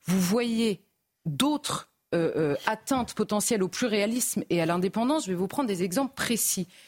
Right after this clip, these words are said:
Quand vous avez la rédaction de France Inter, qui réagit par communiqué, parce que trois personnes viennent dans la matinale, Natacha Polony, Alexandre Devecchio et Étienne Gernel.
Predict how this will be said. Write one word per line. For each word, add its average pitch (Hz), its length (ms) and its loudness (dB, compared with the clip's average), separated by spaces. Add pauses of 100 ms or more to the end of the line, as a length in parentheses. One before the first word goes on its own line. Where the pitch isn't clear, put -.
(260)
Quand 320 200 2
vous 208 240 0
avez 226 220 2
la 196 140 2
rédaction 240 760 0 (380)
de 170 100 2
France - 340 0
Inter, 175 320 -2 (920)
qui 226 140 2
réagit 277 420 2
par 233 240 -4
communiqué, 240 680 0 (680)
parce - 240 0
que - 80 0
trois 320 360 0
personnes 269 480 0
viennent 214 180 2
dans 202 100 2
la 196 120 2
matinale, 185 580 0 (340)
Natacha 240 500 0
Polony, 214 420 0 (1300)
Alexandre 254 480 0
Devecchio 220 500 -2 (460)
et 190 220 0
Étienne 262 320 0
Gernel. 185 480 -2